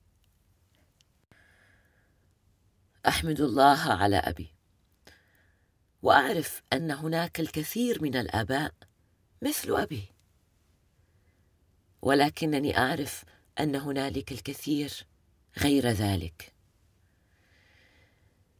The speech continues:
إذن، ماذا أقول لهذه الفتاة؟ أقول لها:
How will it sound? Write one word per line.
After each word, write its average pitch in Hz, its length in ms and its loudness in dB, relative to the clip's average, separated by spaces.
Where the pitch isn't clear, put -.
إذن، 131 340 4
ماذا 170 440 2
أقول 117 760 -2
لهذه 110 540 -2
الفتاة؟ 95 600 -6
أقول 196 480 6
لها: 165 520 2